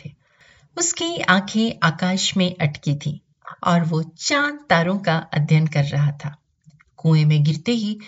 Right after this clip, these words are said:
वो कुएं के अंदर से जोर-जोर से चिल्लाने लगा।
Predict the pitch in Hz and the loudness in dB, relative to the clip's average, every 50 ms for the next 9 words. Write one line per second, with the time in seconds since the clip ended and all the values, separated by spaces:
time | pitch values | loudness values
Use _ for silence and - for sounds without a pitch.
0 | - - - _ _ 269 302 311 - - - 311 330 359 370 359 - 285 254 - | -20 -20 -20 _ _ -8 -8 -8 -8 -6 -4 0 0 0 0 0 0 -2 0 0
1 | - 185 208 226 262 269 269 - 254 262 240 185 180 240 277 302 330 320 294 190 | 2 2 2 2 2 0 0 0 0 0 0 2 2 0 0 2 2 0 0 0
2 | - 220 226 254 233 - - 247 - - 226 170 143 117 123 147 151 143 117 90 | 0 0 0 2 0 2 0 0 0 2 0 0 0 0 0 0 0 -2 -2 -6
3 | - - - 175 | -8 -10 -12 -16